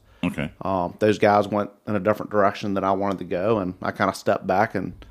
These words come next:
Speaker 2: uh, wanted to reevaluate things. And, uh, my son, Brent, which wanted to be with us this evening, but he had to work.
Speaker 1: Oh, wow.
Speaker 2: Um, but, uh,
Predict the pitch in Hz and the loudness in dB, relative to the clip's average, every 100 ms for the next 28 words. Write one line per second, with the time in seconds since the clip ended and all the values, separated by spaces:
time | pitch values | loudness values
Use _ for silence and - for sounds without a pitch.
0 | - - _ - 98 98 113 98 110 107 | -20 -20 _ -10 -6 0 2 4 6 6
1 | 101 104 104 104 98 - 101 110 110 98 | 4 0 2 2 0 0 0 0 0 -2
2 | 92 92 95 104 110 - 117 104 113 - | -2 -2 2 2 2 2 2 2 -4 -2
3 | 104 104 104 - _ _ _ _ _ _ | 4 4 4 -4 _ _ _ _ _ _
4 | _ - 104 - 113 123 95 104 101 - | _ -8 -6 0 2 2 2 0 0 -2
5 | 101 92 - 92 90 92 90 101 90 85 | -4 -6 -6 -6 -4 -4 -2 -2 -2 -2
6 | 98 85 - 87 78 78 - - - _ | -4 -6 -4 -2 2 0 -2 -12 -20 _
7 | 95 95 90 87 98 90 95 87 85 | -2 0 0 0 -2 0 2 2 0